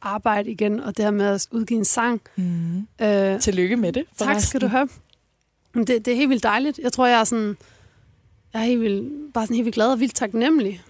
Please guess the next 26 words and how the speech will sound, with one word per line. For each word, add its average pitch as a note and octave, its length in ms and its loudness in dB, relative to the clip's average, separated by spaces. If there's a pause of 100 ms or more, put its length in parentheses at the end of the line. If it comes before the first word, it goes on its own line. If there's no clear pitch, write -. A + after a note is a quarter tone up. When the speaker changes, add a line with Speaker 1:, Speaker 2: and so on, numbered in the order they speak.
Speaker 1:
over, G#3 360 2 (880)
over D4 160 2
det. A#3 140 -2 (440)
<laughs> - 440 -12
Så C4 80 2
ja, A#3+ 300 2 (100)
så - 120 -4
jeg A#3+ 60 0
har F#4+ 80 2
det G4 100 0
godt. D4+ 160 2 (260)
Har E4 80 6
det D#4+ 80 4
lidt C#4+ 100 2
underligt. D4 440 4
Hvis B3+ 140 2
jeg C4 80 6
er C4+ 40 6
lidt D4 220 2
sådan, B3 340 0
"Woo", A4 500 4
så - 100 -2
er - 20 0
det C4+ 100 0
bare G#3+ 120 4
derfor. G#3 260 2